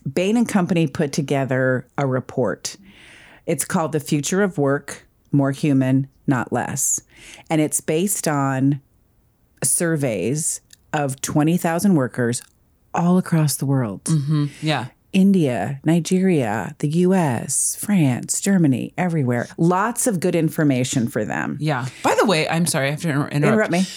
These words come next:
Speaker 2: This study was so interesting to read because n-, not only did they do what you just said, the number of people that they surveyed represents about sixty-five percent of the global gro-
Speaker 1: Workforce. And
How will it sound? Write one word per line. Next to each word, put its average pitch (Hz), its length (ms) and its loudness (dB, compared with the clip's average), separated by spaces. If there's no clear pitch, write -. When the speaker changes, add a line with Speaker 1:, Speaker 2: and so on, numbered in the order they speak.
Speaker 2:
This 220 200 2
study 220 280 2
was 180 180 2
so 208 160 0
interesting 147 840 0
to 156 160 -2
read 165 340 0
because 160 460 -2
n-, - 220 -10
not 175 320 2
only 262 180 4
did 185 140 2
they 151 100 2
do 156 120 0
what 147 100 0
you 143 80 0
just 143 200 0
said, 147 380 -2
the 170 160 4
number 180 540 4
of 202 160 0
people 185 360 -2
that 151 180 -2
they 147 120 0
surveyed 151 560 -2
represents 147 560 0
about 143 240 -4
sixty-five 160 720 -2
percent 135 360 -2
of 123 100 -6
the 127 100 -6
global 131 680 -4
gro- - 60 2
Speaker 1:
Workforce. 151 480 0
And 156 440 0